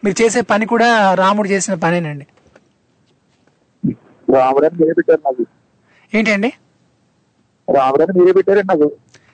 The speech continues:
Speaker 1: యా, నేనే పెట్టానండి, డ్రైవర్ రాముడు అని పెట్టా కదా మీకు.
Speaker 2: అవునండి, అవును.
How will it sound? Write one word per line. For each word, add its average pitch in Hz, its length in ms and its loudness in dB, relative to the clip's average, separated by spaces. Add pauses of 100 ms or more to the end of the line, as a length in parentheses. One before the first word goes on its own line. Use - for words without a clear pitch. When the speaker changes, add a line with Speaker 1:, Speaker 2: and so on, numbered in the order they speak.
(140)
Speaker 1:
యా, 226 80 2
నేనే 247 220 2
పెట్టానండి, 214 400 -2
డ్రైవర్ 226 320 0
రాముడు 240 220 0
అని 226 80 -2
పెట్టా 202 240 -2
కదా 165 180 -2
మీకు. 160 320 -12 (680)
Speaker 2:
అవునండి, 127 320 0
అవును. 113 180 -4